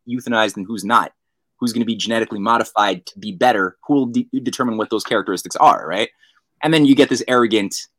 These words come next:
you know, uh, elitism that you can't get around. So sh-, these guys, like Zurwal, they're all talking about this teleological moment in the future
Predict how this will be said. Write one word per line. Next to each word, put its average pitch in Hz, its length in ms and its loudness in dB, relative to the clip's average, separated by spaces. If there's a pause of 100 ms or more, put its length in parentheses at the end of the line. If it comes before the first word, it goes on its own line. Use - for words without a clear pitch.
(360)
you 113 100 -2
know, 92 280 -2 (320)
uh, 92 400 2 (100)
elitism 113 500 0
that 98 160 -6
you 98 80 -14
can't 104 320 -6
get 95 140 -6
around. 98 320 -2 (520)
So - 320 0
sh-, - 100 -16 (280)
these 170 300 -4
guys, 110 320 4
like 113 140 0
Zurwal, 110 480 4
they're 131 160 4
all 175 120 4
talking 165 340 0
about 123 220 4
this - 300 0 (680)
teleological 151 920 4
moment 110 580 0
in 107 120 -6
the 98 100 -4
future 117 500 0